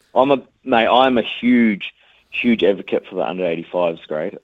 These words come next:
I, I watched that final on the, uh, on the weekend. I thought it was brilliant. Um, it's a grade that I think we need to be putting more and more effort and, uh,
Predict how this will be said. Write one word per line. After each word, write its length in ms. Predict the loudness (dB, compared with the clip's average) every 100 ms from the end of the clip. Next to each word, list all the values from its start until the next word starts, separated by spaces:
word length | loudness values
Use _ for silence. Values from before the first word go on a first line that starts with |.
| -6
I, 40 |
I 340 | -4 -2 2 4
watched 240 | 4 4
that 160 | 2 2
final 420 | 2 2 0 0
on 180 | -2 -4
the, 220 | -8 -8
uh, 240 | -10 -12 -16 _ _ -18
on 100 | -10
the 60 | -2
weekend. 340 | 0 -2 -6
I 40 | -6
thought 200 | -4 -2
it 40 | -4
was 80 | -2
brilliant. 500 | 2 2 2 -4 -10 _ -10
Um, 420 | -6 -6 -6 -12 -20 _ _ _
it's 140 | -2 0
a 40 |
grade 300 | 4 4 6
that 80 | 4
I 60 | 2
think 160 | 0 -2
we 120 | -2
need 160 | 2 0
to 60 | 0 -4
be 100 | -4
putting 380 | -2 -4 -4 -2
more 380 | 0 2 2 0
and 120 | -2
more 360 | -2 -2 -2 -6 _ _ _ _
effort 340 | -8 -2 -2 -2
and, 300 | -6 -8 -12 _ -14
uh, 220 | -10